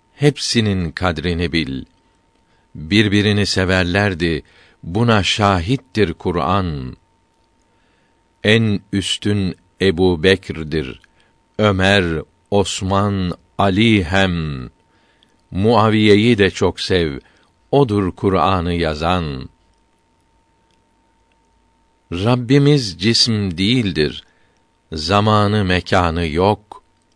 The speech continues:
Maddeye hulul eylemez. Böyle olmalı iman. Mahluka muhtaç değildir.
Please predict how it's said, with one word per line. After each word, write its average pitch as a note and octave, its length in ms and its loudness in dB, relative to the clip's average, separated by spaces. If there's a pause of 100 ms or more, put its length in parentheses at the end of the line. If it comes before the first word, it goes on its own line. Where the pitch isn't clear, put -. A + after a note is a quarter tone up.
(440)
Maddeye G#2 680 2
hulul G2+ 420 0
eylemez. F#2+ 840 0 (640)
Böyle A2 520 4
olmalı E2 520 0
iman. D#2+ 760 -4 (1500)
Mahluka F#2+ 760 0
muhtaç G2 640 -2
değildir. F#2 720 0